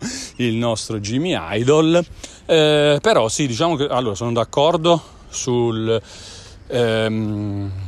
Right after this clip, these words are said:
su-, sulla cosa di base di essere in disaccordo con il tifo. Ehm, è giusta anche la specifica del fatto che il tifo del calcio, che, lo ripeto, per me parte da una, eh, ha, ha delle origini più sensate,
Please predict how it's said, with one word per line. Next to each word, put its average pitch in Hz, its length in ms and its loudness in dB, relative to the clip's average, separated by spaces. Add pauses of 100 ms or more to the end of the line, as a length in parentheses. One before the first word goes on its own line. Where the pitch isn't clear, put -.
(260)
su-, - 180 -4
sulla 107 520 2
cosa 117 240 0
di 107 120 -2
base 107 380 0
di 113 60 0
essere 113 560 -2 (520)
in 131 160 -2
disaccordo 127 720 0
con 117 180 -2
il 113 180 -4
tifo. 147 440 -2 (420)
Ehm, 156 760 4
è 156 160 0
giusta 147 360 0
anche 135 260 0
la 113 320 4
specifica 120 880 0 (100)
del 113 180 -2
fatto 117 440 -2
che 120 320 0 (320)
il 98 180 -10
tifo 139 260 -2
del 127 220 -2
calcio, 95 600 -2
che, 113 360 -2
lo 101 100 -8
ripeto, 95 460 -4 (120)
per 87 160 -12
me 107 200 -4
parte 175 400 -2
da 98 240 -4 (440)
una, 104 640 -4 (440)
eh, 101 200 -6
ha, 120 180 -4
ha 104 100 -4
delle 104 240 -6
origini 110 440 -2
più - 160 -6
sensate, 104 920 -4